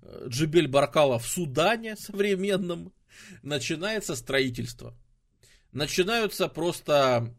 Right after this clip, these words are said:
утверждения культа личности Рамзеса второго. И вот тут, послушайте, он обхитрил историю. Рамзес второй — это однозначно самый известный фараон в истории.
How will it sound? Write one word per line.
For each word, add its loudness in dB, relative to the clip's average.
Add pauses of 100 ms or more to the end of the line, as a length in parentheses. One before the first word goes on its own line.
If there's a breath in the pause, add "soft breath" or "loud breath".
(160)
утверждения 2
культа -2
личности -4
Рамзеса -2
второго. -2 (500 loud breath)
И 2
вот 4
тут, -6 (540)
послушайте, -4
он 0
обхитрил 0
историю. -6 (380)
Рамзес 2
второй — 0
это -2
однозначно -2
самый 0
известный -2
фараон -4
в -2
истории. -6